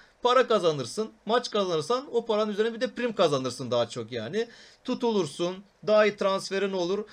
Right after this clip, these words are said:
Yani insanlar sonuçta başarılı olmak için vardır. Bu insanın içinde olan, ıı, bir duygudur başarılı olmak.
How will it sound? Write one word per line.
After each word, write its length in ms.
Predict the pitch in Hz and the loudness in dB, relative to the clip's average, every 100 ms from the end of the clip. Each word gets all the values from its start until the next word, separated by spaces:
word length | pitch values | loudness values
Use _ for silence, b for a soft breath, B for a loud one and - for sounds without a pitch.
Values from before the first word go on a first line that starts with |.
| B - | B -4
Yani 200 | 190 196 | -4 -4
insanlar 420 | 185 202 202 208 | -2 -2 0 -2
sonuçta 380 | 202 196 208 196 | -4 -4 -4 -2
başarılı 340 | 214 226 220 | 2 4 4
olmak 280 | 220 185 151 | 4 2 -4
için 220 | - 151 | -6 -4
vardır. 340 | 143 139 139 147 | 0 0 -2 -6
Bu 60 | |
insanın 320 | 170 156 180 175 | -8 -4 -6 -6
içinde 360 | 170 180 180 | -12 -10 -4
olan, 340 | 208 175 127 107 B B _ - | 0 2 2 -2 B B _ -10
ıı, 220 | 147 131 | -8 -4
bir 200 | 131 139 139 143 | -2 -4 -4 -10
duygudur 420 | 135 131 131 127 | -8 -6 -6 -6
başarılı 420 | 127 127 143 127 139 | -4 -2 -2 -2 -2
olmak. 420 | 120 139 202 | -2 -2 -4